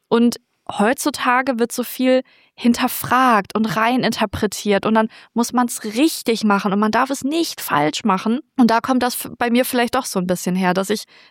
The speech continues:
dann denke, ja, Vorbildfunktion, doch.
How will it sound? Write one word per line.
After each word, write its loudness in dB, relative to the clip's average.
dann 0
denke, 2
ja, -4
Vorbildfunktion, 0
doch. 0